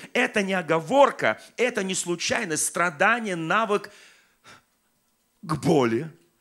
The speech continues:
навык к терпению. Здесь написано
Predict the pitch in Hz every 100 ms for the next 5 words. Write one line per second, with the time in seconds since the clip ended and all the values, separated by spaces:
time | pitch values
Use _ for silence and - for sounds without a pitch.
0 | _ _ 147 208 247 233 233 - 196 165
1 | - 165 143 156 180 175 - - 123 240
2 | 190 - 233 196 165